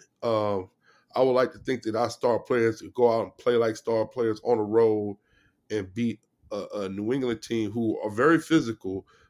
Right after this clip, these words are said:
but has a young quarterback. So it's kinda like, stop the run, and if Mac Jones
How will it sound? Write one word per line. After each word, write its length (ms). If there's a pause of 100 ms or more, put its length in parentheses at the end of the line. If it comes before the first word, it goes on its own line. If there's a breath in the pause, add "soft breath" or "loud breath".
(120)
but 140
has 240
a 100
young 300
quarterback. 560
So 180
it's 120
kinda 200
like, 480 (1000)
stop 500
the 80
run, 640 (120)
and 140
if 240
Mac 360
Jones 840